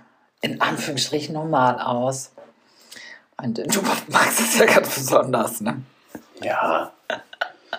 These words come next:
Speaker 2: Klar, der ganze Umtrieb, wenn hier dann auf- und abgebaut wird, so, das ist aber sonst
Speaker 1: Ja, das
Speaker 2: nicht.
Speaker 1: mach ich ja.
Speaker 2: Ja, ja, klar, aber ich bin ja trotzdem
Speaker 1: <laughs>
Speaker 2: hier und krieg's mit. Aber ansonsten ist ja das, äh, ist das, äh,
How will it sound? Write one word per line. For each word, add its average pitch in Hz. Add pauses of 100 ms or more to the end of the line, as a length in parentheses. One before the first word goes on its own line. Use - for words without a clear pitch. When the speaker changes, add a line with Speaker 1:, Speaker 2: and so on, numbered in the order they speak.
(320)
Speaker 2:
Klar, 101
der 98
ganze 98
Umtrieb, 117
wenn 101
hier 101
dann 104
auf- 101
und 104
abgebaut 95
wird, 95
so, 95
das -
ist -
aber -
sonst 90
Speaker 1:
Ja, -
das -
Speaker 2:
nicht. -
Speaker 1:
mach -
ich 220
ja. -
Speaker 2:
Ja, 95
ja, 104
klar, 113
aber 90
ich -
bin 95
ja 440 (100)
trotzdem 453
Speaker 1:
<laughs> 330
Speaker 2:
hier -
und -
krieg's -
mit. 127 (280)
Aber 92
ansonsten 90 (200)
ist -
ja -
das, -
äh, 67
ist -
das, -
äh, -